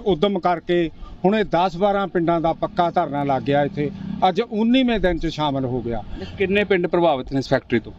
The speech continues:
Speaker 1: ਇੱਕ ਦਸ ਬਾਰਾਂ ਪਿੰਡ ਹੋ ਗਏ ਜੀ, ਕਿਸ਼-, ਕਿਸ਼ਨਗੜ੍ਹ, ਮਹਿੰਦੀਪੁਰ, ਭਮੱਦੀ, ਚਕੋਹੀ, ਨਵਾਂ ਪਿੰਡ, ਮਾਜਰੀ,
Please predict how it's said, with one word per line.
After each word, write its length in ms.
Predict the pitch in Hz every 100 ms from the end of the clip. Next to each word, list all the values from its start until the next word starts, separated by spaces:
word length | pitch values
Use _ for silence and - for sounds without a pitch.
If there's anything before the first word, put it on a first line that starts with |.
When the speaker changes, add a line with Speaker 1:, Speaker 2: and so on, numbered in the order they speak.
| -
Speaker 1:
ਇੱਕ 280 | 196 - 208 208 202 202 202 160
ਦਸ 240 | 170 180
ਬਾਰਾਂ 280 | 190 220 220
ਪਿੰਡ 220 | 214 208
ਹੋ 160 | 190 185
ਗਏ 120 | 196
ਜੀ, 220 | 202 208
ਕਿਸ਼-, 460 | 185 196 - 190 170
ਕਿਸ਼ਨਗੜ੍ਹ, 540 | 190 180 185 190 202 196
ਮਹਿੰਦੀਪੁਰ, 600 | 180 190 202 220 202 190
ਭਮੱਦੀ, 540 | 170 196 180 139 190
ਚਕੋਹੀ, 680 | 180 180 185 180 185 190 185
ਨਵਾਂ 320 | 165 170 180
ਪਿੰਡ, 220 | 180 185
ਮਾਜਰੀ, 680 | 180 170 160 156 180 185 180